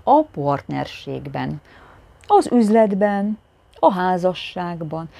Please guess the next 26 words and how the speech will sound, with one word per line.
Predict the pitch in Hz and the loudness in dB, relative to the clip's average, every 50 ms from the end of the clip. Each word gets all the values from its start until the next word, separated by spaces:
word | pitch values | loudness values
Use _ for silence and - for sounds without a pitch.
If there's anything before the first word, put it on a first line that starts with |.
| - - - | -20 -20 -10
de | - 131 147 151 | -2 4 4 6
ez | 151 - - - - | 4 4 -2 -8 -6
komfort. | - 175 170 160 151 - - - - - - - - _ - _ _ _ _ - - - - - | -2 0 0 0 -2 -4 -8 -12 -12 -12 -12 -14 -16 _ -20 _ _ _ _ -20 -20 -20 -12 -2
És | - 185 196 190 - - | 2 4 4 4 4 4
nagyon | 233 233 240 247 240 220 214 220 214 208 208 180 | 4 6 6 6 6 6 6 4 4 2 0 -2
fontos, | - - - 220 226 220 214 208 185 - - 175 165 165 185 202 202 - - - | -4 -4 0 2 2 4 4 2 -2 -4 -4 -2 0 0 0 0 -2 -4 -10 -6
hogy | - 175 170 156 - _ _ - | -2 -2 -2 -2 -4 _ _ 2
komfortos | - 247 262 277 277 247 - - 208 190 185 180 - - 175 160 - - - | 6 8 8 8 8 4 -2 -2 -2 0 0 0 -2 -4 -4 -4 -4 -6 -6
emberekkel | - 185 190 185 180 170 165 165 156 143 - _ - - 151 147 143 143 | -4 -2 0 0 2 2 2 2 0 -4 -6 _ -4 -2 0 0 0 0
legyünk. | 143 139 135 127 - 135 127 - - - - _ _ _ _ _ _ - - - - - - - - - - - - - - - - - - - - - 254 262 254 254 240 214 202 - | 0 0 -2 -2 -4 -8 -8 -8 -10 -14 -18 _ _ _ _ _ _ -20 -20 -20 -20 -20 -20 -20 -20 -20 -20 -20 -20 -20 -20 -20 -20 -20 -20 -18 -4 2 4 4 6 4 4 2 0 2
Komfortos | - 277 285 269 226 - 247 220 202 - 208 185 - - - | 6 8 8 8 6 4 2 0 0 2 -2 -4 -4 -4 -8
helyen | 165 185 175 175 170 160 156 151 151 | -4 -2 0 0 0 0 -2 -2 -2
legyünk. | 147 147 147 135 135 - 147 - | -4 -4 -6 -6 -8 -10 -10 -6
Ha | - - 185 | 0 2 2
valami | 180 190 226 240 240 233 233 240 | 4 6 6 6 6 4 4 4
nem | 240 247 254 269 269 254 240 240 220 - | 4 6 6 6 6 6 6 4 0 0
komfortos, | - 240 233 233 220 202 - - 214 220 214 - - 220 - - - | 0 2 2 2 0 -4 -4 -2 -2 -2 -2 -2 -6 -8 -8 -8 -8
az | 202 156 - - _ | -8 -8 -8 -6 _
ott | - 226 220 214 - - - _ | 2 2 2 2 0 -8 -16 _
kell | - 185 175 170 170 | -6 -4 -2 -2 -2
hagyni, | 165 - - - 175 170 165 147 151 143 139 135 139 147 185 220 - - | -4 -4 -2 2 4 4 6 4 4 0 0 0 0 0 0 -2 -2 -2
ez | 185 170 160 | -2 0 2
a | 165 156 | 2 2
menekülés | 160 175 190 190 180 160 147 - - 170 151 147 139 - - | 2 2 2 2 2 0 0 -2 0 2 2 2 2 0 -2
kártyája | - 160 156 151 - - - 156 143 135 135 127 - - | 0 2 2 2 0 -2 -6 -6 -6 -4 -4 -6 -6 -6
is, | - 160 170 214 220 - | -4 -4 -2 -2 -4 -6